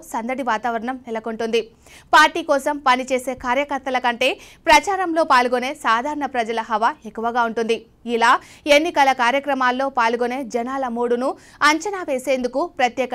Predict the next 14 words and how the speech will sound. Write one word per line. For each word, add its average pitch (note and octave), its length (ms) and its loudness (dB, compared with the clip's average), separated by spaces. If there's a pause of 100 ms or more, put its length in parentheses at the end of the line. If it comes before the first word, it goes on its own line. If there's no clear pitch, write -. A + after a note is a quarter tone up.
(140)
టెక్నాలజీని C4 600 -6 (100)
డెవలప్ A3 320 -4
చేస్తున్నారు. A3+ 440 0 (360)
ఆర్టిఫిషియల్ A#3+ 600 -4 (340)
ఇంటెలిజెన్స్ D#4 560 0 (160)
ఆధారంగా B3+ 540 -2
పనిచేసే A#3+ 440 -4 (140)
విధానం B3+ 420 -4
ద్వారా A3+ 280 4 (400)
సమావేశాలు, C#4 760 2 (280)
మహాసభలు, A#3 640 0 (360)
ర్యాలీల్లో C#4+ 480 4 (100)
పాల్గొన్న A#3 380 0 (160)
జనాలు A#3+ 360 0